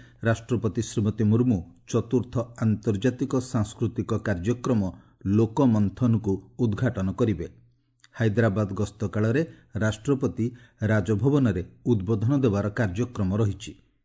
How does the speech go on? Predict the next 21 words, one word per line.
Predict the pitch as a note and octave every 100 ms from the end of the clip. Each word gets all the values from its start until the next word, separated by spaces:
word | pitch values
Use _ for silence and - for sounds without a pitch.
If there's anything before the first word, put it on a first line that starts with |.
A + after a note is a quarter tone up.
| _ _ _ _ - -
ଆମ | B2 B2
ସମ୍ବାଦଦାତା | B2 A#2 A#2 B2+ B2+ A#2+
ଜଣାଇଛନ୍ତି, | G#2 G#2 G#2+ G#2 B2 A#2 A2 - _ _
ରାଷ୍ଟ୍ରପତି | A2+ A#2+ - B2+ A2 A2+ A#2
ଦ୍ରୌପଦୀ | F#2+ G#2+ F#2+ A2+ A#2+
ମୁର୍ମୁ | A2+ A2 A#2 D3+ -
ଆଜି | A#2+ G#2
ସନ୍ଧ୍ୟାରେ | G#2 G#2 A2 C#3 A#2 F2 - _
ହାଇଦ୍ରାବାଦର | - A2+ G2+ A#2 A2+ A#2+ A#2 A2+ A2 - - -
ବେଗମପେଟ | F2+ A2 G2+ C#3 C3+ B2+ B2+
ବିମାନ | A2 G#2+ A2 G#2+
ବନ୍ଦରରେ | A#2 C3+ B2+ G#2 G2 G#2 -
ଅବତରଣ | B2 A2 A2 F#2+ F#2+
କରିବେ। | F#2+ A2+ F#2+ F2 - _ _ _ - - -
ଆଜି | A2+ A2+
ସନ୍ଧ୍ୟାରେ | - A2+ G#2 B2 C#3
ଏକ | B2 A2 F#2+ -
ଧାର୍ମିକ | F2 G2 G#2+ A2 G#2 G#2+ -
ଟିଭି | G#2 A#2+
ଚ୍ୟାନେଲ | C3 B2 G#2+ A2 G#2
ଦ୍ୱାରା | A#2